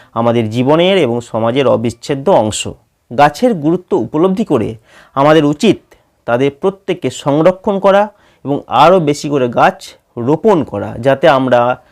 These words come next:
এবং আমাদের পরবর্তী প্রজন্ম একটা সুস্থ, সবুজ, প্রাণবন্ত পৃথিবী লাভ করতে পারি। গাছের প্রতি যত্নশীল হয়ে আমরা প্রকৃতির প্রতি আমাদের দায়িত্ব যাতে পালন করতে পারি, সে বিষয়ে আমাদের অবশ্যই ভূমিকা গ্রহণ করতে হবে।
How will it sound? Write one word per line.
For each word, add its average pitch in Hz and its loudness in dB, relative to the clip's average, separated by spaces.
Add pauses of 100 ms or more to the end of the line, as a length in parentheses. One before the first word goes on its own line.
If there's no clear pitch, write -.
(260)
এবং 135 -2
আমাদের 131 0
পরবর্তী 165 0
প্রজন্ম 127 0
একটা 113 -8
সুস্থ, - -8
সবুজ, 131 0
প্রাণবন্ত 165 0
পৃথিবী 151 -6 (360)
লাভ 127 2
করতে 113 -8
পারি। 101 -10 (500)
গাছের 170 2
প্রতি 247 -6
যত্নশীল 160 0
হয়ে 123 2 (240)
আমরা 147 2
প্রকৃতির 147 -4
প্রতি 117 -2
আমাদের 120 -2
দায়িত্ব 117 -4
যাতে 131 -4
পালন 123 -2
করতে 131 -2
পারি, 147 2
সে 117 -6
বিষয়ে 127 -2
আমাদের 156 0 (420)
অবশ্যই 139 2
ভূমিকা 123 -2
গ্রহণ 127 -4
করতে 107 -10
হবে। 107 -2